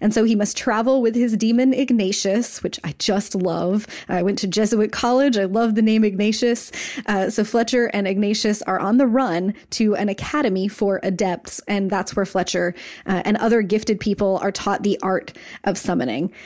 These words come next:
So he's there along with nobles and commoners, and he's enduring grueling lessons to prepare him to serve as a battle mage in the Empire's war against the savage orcs. And if that's not sinister enough, there are other sinister forces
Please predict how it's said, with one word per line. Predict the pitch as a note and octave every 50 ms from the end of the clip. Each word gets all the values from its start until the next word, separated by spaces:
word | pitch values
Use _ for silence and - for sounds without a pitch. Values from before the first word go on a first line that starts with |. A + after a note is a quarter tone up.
| - -
So | - - G3 F#3 F#3
he's | - - A#3 A3 G3+ G3+
there | G#3+ A#3+ A#3+ A#3+ A#3+ A#3+ A#3 -
along | G#3+ G#3+ G#3 G3+
with | G3+ F3+ - G#3+
nobles | G#3 G#3+ A3 G#3+ A3 G#3+ G#3+ A3 G#3+
and | - F3+ E3+
commoners, | - - - G#3+ G#3 G#3 G3+ G3+ G3 G3 G3 F#3+ F#3 -
and | - F#3 G3
he's | G3+ F3+ E3+
enduring | F#3 F#3+ F#3 F#3+ F#3+ F#3 F3 F3 F#3
grueling | E3+ G#3 G#3 A3 B3+ C4 B3+ C4+ C4 B3+
lessons | G#3 F3+ F#3 - - F#3+ F#3 F#3 -
to | - G3+
prepare | F#3+ - G3+ - F3+ G3+ G3 F#3+
him | F#3 G3 F#3+
to | - G#3
serve | - - G3+ G3 F#3+ F3+
as | F#3+ E3+
a | F#3
battle | E3 - G3 G3+ G3+ A3 G#3 G3+
mage | F#3 F3+ F3 F3 F3+ F3+ - -
in | F#3 F#3+
the | F#3+ - -
Empire's | G3+ G#3 F#3+ G3+ G3 G3 F#3+ F#3 F#3+
war | F#3+ F#3+ G3+ G3+ G3 F#3 F#3 F3 -
against | - F3+ F#3 F3+ F3 D#3+ - - E3+
the | F3+ F3+
savage | - - - F#3+ F3+ F#3+ F3+ F3+ F3+ E3+ - - -
orcs. | - G3+ D#3 - - - - - - - - _ _ - - - - - - - - -
And | A#3+ A#3+
if | A3
that's | A3 C4 C4+ C4+ -
not | C4+ C4 B3 A#3+ -
sinister | - C4+ B3+ B3 A#3+ - A#3 A3
enough, | G3+ G3+ G#3 G#3+ A#3+ G#3 F#3 G3+ - - - - - - - -
there | - G#3 G#3 -
are | G3 F#3+ - -
other | B3+ C#4 D#4 D4 B3+
sinister | - - A#3 G3+ G#3 G#3 - G#3 G3
forces | - - F#3 F#3+ F#3 - F#3+ F3 F3 G3 -